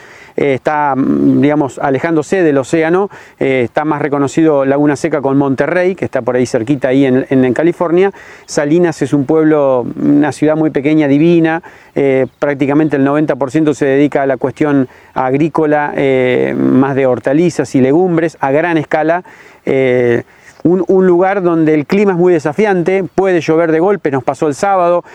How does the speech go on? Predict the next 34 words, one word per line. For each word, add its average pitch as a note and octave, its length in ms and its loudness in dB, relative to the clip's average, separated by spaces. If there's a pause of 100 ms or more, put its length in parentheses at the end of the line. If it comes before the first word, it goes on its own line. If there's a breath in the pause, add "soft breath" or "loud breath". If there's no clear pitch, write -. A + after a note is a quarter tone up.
(100)
neblina, F3+ 600 2
pasó D#3+ 320 -2
el D#3 40 2
domingo E3 480 2
y D3 40 0
se - 100 -6
atrasó C#3+ 360 -2
absolutamente D3 680 0
todo. F3+ 400 0 (460 loud breath)
Está A#3 220 -2
en F#3 40 0
una F3 160 0
zona F3 300 0
muy, G#3+ 320 4
pero D#3+ 200 0
muy F#3 240 2
alta, F3 380 -2 (160 loud breath)
en D3+ 180 2
un E3 120 4
lugar D#3 360 2
realmente, D3 640 0 (240 soft breath)
eh, B2 300 0
espectacular C#3 680 0
geográficamente. B2+ 880 -2
Agustín F#3 460 0
Canapino G#3 560 0
y D#3 80 2
Calum E3 400 0
Aylot G#3 400 0 (320 loud breath)
explicaron E3+ 880 -2
con E3 200 -2
nivel F3+ 300 2
de G3 80 0
detalles G3 580 -2